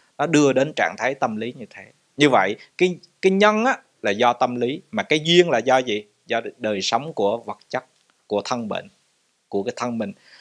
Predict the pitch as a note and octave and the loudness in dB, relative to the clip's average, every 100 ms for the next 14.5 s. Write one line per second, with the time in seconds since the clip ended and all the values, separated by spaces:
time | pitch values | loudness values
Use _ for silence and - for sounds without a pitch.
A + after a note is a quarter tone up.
0 | _ - B2+ C3 B2+ A#2+ F3+ F3 F#3 F3+ | _ 4 6 6 4 0 0 2 4 4
1 | E3 G#3 G3+ C3 D#3+ B2 A#2 G2+ - _ | 2 0 2 2 2 0 0 -2 -4 _
2 | _ _ - B2 B2+ B2 - C3+ - F#2 | _ _ -2 2 4 2 -2 -4 -2 -4
3 | - C#3+ F3+ C3 G#2+ C3 E3 E3+ A2+ G2+ | -2 -2 -2 -2 -4 -2 -4 -2 -2 0
4 | F#2+ - A2+ G2+ G2+ - - G#2+ A2+ G2 | 0 -4 -6 -6 -6 -8 -10 -10 -10 -14
5 | - G2 - G2 - _ _ _ _ _ | -18 -20 -14 -14 -16 _ _ _ _ _
6 | _ _ _ _ - _ _ _ E3 D#3 | _ _ _ _ -20 _ _ _ 6 6
7 | A2+ A#2 B2 B2 - _ D#3 G3 F#3+ F#3 | 6 2 -2 -2 -10 _ 2 4 4 0
8 | E3+ E3 F#3+ A#3 B2 G#2+ A#2+ A#2+ - B2 | -2 0 2 2 0 0 0 0 0 -2
9 | C#3+ - _ _ - - A2+ A2 - _ | -2 -10 _ _ -18 -14 -14 -14 -20 _
10 | _ _ _ _ _ _ _ _ - F#2 | _ _ _ _ _ _ _ _ -12 -12
11 | G2+ - - _ _ _ _ _ _ _ | -10 -14 -14 _ _ _ _ _ _ _
12 | B2 B2 D3+ D3+ B2+ B2 D3 G3+ F3 C#3 | 6 6 6 6 4 4 4 4 2 0
13 | B2 G#2+ - D3 D#3 A2 F#2+ C3+ B2 A2+ | 0 0 2 4 4 2 0 0 0 -2
14 | D#3+ D#3+ D3 C3 | -4 -4 -2 -2